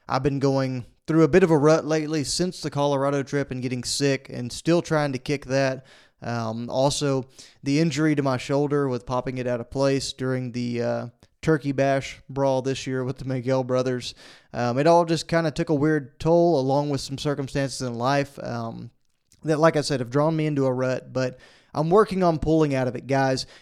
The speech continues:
and I'm hoping to spread a message of optimism and a new way of looking at things and a way of kind of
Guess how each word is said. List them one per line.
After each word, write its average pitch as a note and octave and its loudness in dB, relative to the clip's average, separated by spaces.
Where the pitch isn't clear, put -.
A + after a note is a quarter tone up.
and C#3 0
I'm C3+ 4
hoping F3+ 4
to D#3+ 0
spread D#3+ 2
a D3+ 4
message D3 0
of A#2 -6
optimism D3+ -2
and C3 -4
a B2+ -2
new D3+ 2
way D#3 6
of C3 2
looking D3 -2
at C3 -12
things C#3 -2
and C3+ 0
a D3 4
way F3+ 8
of D#3 4
kind D3+ 2
of A#2+ -4